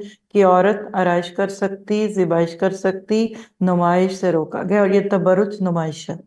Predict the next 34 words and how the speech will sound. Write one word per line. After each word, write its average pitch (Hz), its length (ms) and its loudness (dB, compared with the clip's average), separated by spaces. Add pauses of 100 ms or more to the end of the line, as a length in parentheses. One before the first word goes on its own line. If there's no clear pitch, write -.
(320)
शो 180 200 0
ऑफ 175 240 2
culture। 165 420 -4 (360)
तबरुज 214 400 4
का 226 120 4
लफ्ज़ 214 260 2
बुरुज 180 340 0
से - 220 -8
है, 170 220 0
बुर्ज, 185 360 0 (1000)
बाराजा, 170 580 0 (460)
बुर्ज 196 380 2
फुलान, 175 440 0 (240)
ऊंची 190 300 0
चीज 196 220 -2
को 196 140 -2
कहते 190 300 0
हैं 220 60 0
ना। 262 120 -2 (1040)
ज़ेबो 202 420 4
जीनत 202 500 0
की 226 100 -2
नुमाइश 185 480 0
से 202 160 0
नुमायां 185 400 -2
करना, 208 440 -6 (540)
चाल 220 320 4
से 233 160 2
दूसरों 190 400 2
को 202 100 0
अपनी 190 240 -2
तरफ 190 340 -2
माइल 180 280 0
करना। 190 480 -4